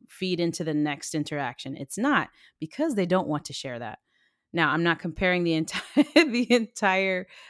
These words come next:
uh, c-, you know, career path to sharing cookies. I'm just saying it's not innately what's, what's their default setting as far as sharing or, or understanding that, "Oh, you know what? Maybe we need to use some of our platform and use it for this." It's, it's just not gonna happen.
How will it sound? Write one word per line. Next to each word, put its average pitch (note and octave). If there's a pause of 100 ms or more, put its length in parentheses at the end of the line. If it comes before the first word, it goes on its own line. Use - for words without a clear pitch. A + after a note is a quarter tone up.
(100)
uh, F3+ (120)
c-, -
you E3
know, D#3+
career F3+
path E3+
to E3
sharing D#3
cookies. G#3 (260)
I'm E3
just E3
saying D#3+ (640)
it's E3+
not E3
innately E3+
what's, D3+ (560)
what's F3
their D#3+
default D3+
setting C#3+
as C#3
far C#3+
as C3+ (880)
sharing D#3+
or, C#3
or C#3+
understanding D#3
that, C3
"Oh, F#3
you F#3
know F3+
what? F#3
Maybe E3
we D#3
need D#3
to D3
use D3
some D#3+
of C#3+
our D3+
platform C#3+
and B2+
use C#3
it -
for B2+
this." -
It's, -
it's C3
just -
not D#3+
gonna F3
happen. F#3+